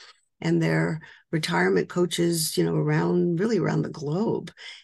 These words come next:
And most of us work virtually, even more so since covid, um, so that there really is help. And there,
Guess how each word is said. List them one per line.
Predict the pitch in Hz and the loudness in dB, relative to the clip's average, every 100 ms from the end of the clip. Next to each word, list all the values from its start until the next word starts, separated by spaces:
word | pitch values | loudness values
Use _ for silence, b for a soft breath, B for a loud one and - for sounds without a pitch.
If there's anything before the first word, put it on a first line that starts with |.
| B | B
And | 165 165 | 0 4
most | 165 196 208 - | 4 2 0 -2
of | 180 | 0
us | 165 156 | 0 -2
work | 151 156 156 | 0 0 0
virtually, | 156 220 - - - - 180 | 0 2 0 -4 -4 -4 -6
even | - 156 151 | -4 -2 2
more | 151 175 | 2 0
so | 180 165 143 151 160 | 0 -2 0 0 -2
since | - 127 151 - | -6 -6 -4 -6
covid, | - 247 151 - 156 B B B B - | -4 -2 -2 -6 -8 B B B B -6
um, | 156 156 | -2 0
so | 165 - 185 | 0 0 0
that | 190 - | 0 2
there | 202 | 2
really | 214 254 - | 2 4 2
is | 196 175 - | 2 0 -4
help. | 190 190 143 - - B B B B - | -4 -4 -4 -8 -20 B B B B -4
And | 160 170 165 - - - | -2 -2 -4 -12 -14 -10
there, | 170 185 185 - | -4 0 0 -2